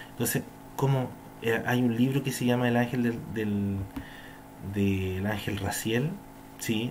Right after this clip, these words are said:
hay uno o varios. Entonces vamos a encontrar que literatura de ese corte, de ese perfil, obviamente que la Kabbalah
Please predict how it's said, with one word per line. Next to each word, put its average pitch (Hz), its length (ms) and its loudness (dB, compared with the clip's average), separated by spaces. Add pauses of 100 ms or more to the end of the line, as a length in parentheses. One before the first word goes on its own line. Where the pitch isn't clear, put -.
hay 98 320 0 (720)
uno 110 340 4 (720)
o 92 100 -2
varios. 92 480 2 (1080)
Entonces 143 380 4
vamos 147 220 8
a 156 40 6
encontrar 151 520 4
que 143 340 0 (560)
literatura 120 640 6
de 127 120 4
ese 147 320 0 (220)
corte, 147 440 4
de 113 100 4
ese 139 200 2
perfil, 123 580 0 (600)
obviamente 117 840 4 (280)
que 101 300 0
la 98 220 0
Kabbalah 98 500 0